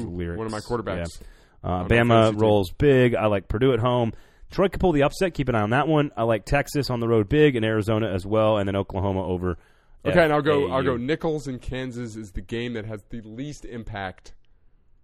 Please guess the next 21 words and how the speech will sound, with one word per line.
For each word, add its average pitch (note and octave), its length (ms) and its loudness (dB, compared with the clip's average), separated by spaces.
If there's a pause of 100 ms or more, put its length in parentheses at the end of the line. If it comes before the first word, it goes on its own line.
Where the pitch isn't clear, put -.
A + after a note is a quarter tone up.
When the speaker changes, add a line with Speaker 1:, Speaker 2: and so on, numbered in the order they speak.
Speaker 1:
on G2+ 40 -14
the F#2+ 60 -14
college G#2 200 -6
football F2+ 180 -10
Speaker 2:
So A2+ 80 -2
we C3 80 4
will D3 80 4
Speaker 1:
playoff C#3 60 -2
this C3+ 80 2
Speaker 2:
end D#3+ 80 0
Speaker 1:
week. D#3 60 0
Speaker 2:
every D#3+ 160 0
podcast G#2 720 -2 (460)
with G#2 160 -2
the A2+ 200 -2
least A#2+ 380 -2
important A#2 480 -4
game G2+ 220 -4
of F2+ 140 -4
the F2 80 -4
week. - 320 -12